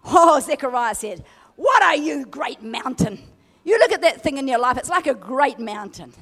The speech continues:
It says, "Before Zerubbabel, you shall become a plain."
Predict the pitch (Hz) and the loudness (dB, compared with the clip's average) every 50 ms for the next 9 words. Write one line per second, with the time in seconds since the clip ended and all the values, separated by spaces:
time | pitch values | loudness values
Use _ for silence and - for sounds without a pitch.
0 | _ _ _ _ _ _ _ _ _ - 226 202 - 247 233 208 - 233 214 - | _ _ _ _ _ _ _ _ _ -12 -10 -8 -6 -6 -8 -6 -6 -8 -8 -6
1 | - 247 285 302 294 285 277 262 254 185 240 226 214 214 226 233 226 190 196 170 | -4 -2 0 4 6 6 8 6 6 4 0 -2 0 0 0 0 0 -2 -6 -6
2 | 202 226 262 320 - 247 214 190 - - - 180 - 165 - - - - 156 160 | -4 -4 -4 -4 -4 -4 -6 -6 -6 -10 -10 -10 -10 -10 -12 -16 -16 -12 -8 -8
3 | 160 156 139 - 101 - | -8 -8 -10 -18 -20 -20